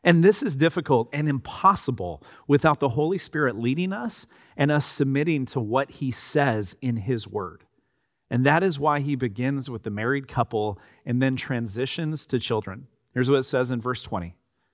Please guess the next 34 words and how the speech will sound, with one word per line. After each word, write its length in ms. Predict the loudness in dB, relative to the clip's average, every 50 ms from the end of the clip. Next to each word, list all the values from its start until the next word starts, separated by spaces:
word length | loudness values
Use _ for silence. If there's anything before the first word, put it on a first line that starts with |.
| _ _ _ _ _
"Children, 540 | 2 4 6 6 6 4 2 0 0 -2 -6 _ _ _ _ -20 -20 _ _ _ _ _ _ 4
obey 420 | 4 4 4 2 0 2 4 4
your 220 | 4 2 2 -2 -2
parents 520 | -2 -4 -2 -2 0 0 -2 -2 -4 -4
in 100 | -4 -4
everything, 600 | -2 -2 -2 0 -2 -2 -2 -4 -8 -8 -8 -10
for 200 | -10 -6 -6 -4
this 240 | -2 -2 -4 -4 -6
pleases 840 | -8 -12 -10 -4 -2 -2 -2 -2 0 0 0 0 0 -2 -6 -10 -14 _
the 160 | -2 -2 0
Lord." 340 | 0 2 0 0 0 -2 -6 _ _ _ _ _ _ _ _ _ _ _ _ _
Did 140 | -10 -8 -4
you 120 | -2 0 2
hear 160 | 2 4 6
that, 200 | 6 4 4 2
Reagan? 360 | 0 0 2 2 2 2 0 -4 _ _ _ _ _ _ _ _ _ 4
Lorelai? 420 | 6 6 8 8 6 4 2 0 -4 -8 _ _ _ _ _ _ _ _ 4
Evie? 380 | 6 6 8 8 6 6 2 -4 -16 _ _ _ _ _
Boston? 460 | 6 6 6 6 6 4 4 4 2 -2 _ _ _ _ _ 4
No, 300 | 6 6 6 6 2 4
probably 340 | 6 6 6 6 6 4
not, 220 | 4 4 4 4 2
because 240 | 2 2 2 2 2
you're 100 | 0 -2
too 160 | -2 0 2
busy 240 | 0 0 0 -4 -4
talking 380 | -2 -2 -2 0 0 -2 0 4
over 300 | 4 6 6 6 4 4
what 140 | 4 2 0
I'm 100 | 0 0
saying 320 | -2 0 0 0 0 0
in 80 | 0 -2
the 80 | 0
video. 480 | 2 2 2 2 2 2 2 2 0 0